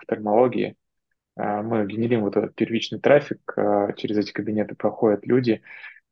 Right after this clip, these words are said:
и, м, если там, опять же, преимущество франшизы, которое я для себя сейчас понял, э,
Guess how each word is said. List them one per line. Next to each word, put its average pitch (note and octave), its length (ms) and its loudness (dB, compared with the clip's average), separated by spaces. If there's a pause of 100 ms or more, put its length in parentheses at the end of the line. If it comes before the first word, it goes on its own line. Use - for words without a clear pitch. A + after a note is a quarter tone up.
(100)
и, G#2 400 2
м, G2+ 400 2 (800)
если A2 300 -2
там, G#2+ 260 -10 (640)
опять G#2+ 320 2
же, G#2 120 -12
преимущество A2 500 -4
франшизы, G#2+ 440 -6
которое - 340 -4
я G2 40 -4
для G2+ 140 -4
себя - 220 -8 (180)
сейчас - 280 -2
понял, A2 380 -2 (640)
э, G#2 480 0